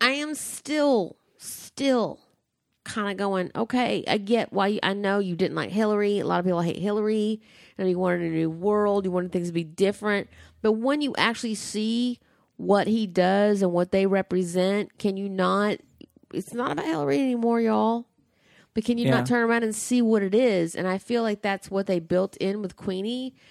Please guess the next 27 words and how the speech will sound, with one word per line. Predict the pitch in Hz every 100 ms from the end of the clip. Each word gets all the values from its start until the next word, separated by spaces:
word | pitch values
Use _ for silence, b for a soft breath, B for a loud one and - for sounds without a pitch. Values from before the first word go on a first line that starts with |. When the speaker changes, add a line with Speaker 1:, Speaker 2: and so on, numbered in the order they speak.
| b b
Speaker 1:
She | - 240
became | 214 214 214 196
a | 190
believer | 175 175 180 208 190
in | 185 180
them. | 175
Just | 214 214
listen | 208 233 226 180
to | 160
him. | 175 160
Just | 180 196
listen | 196 208 185
to | 170
him. | 165 -
And | 196
I | 214
felt | 269 -
like | 226
the | 214
regime | 190 180 180 185 190 190
actually | 185 - 175
informed | 170 - 180 185 202
this | 196 -
decision | 170 180 165 190 208 214 b b b
in | 156 170
the | 156
narrative. | 160 160 185 196 226 220 220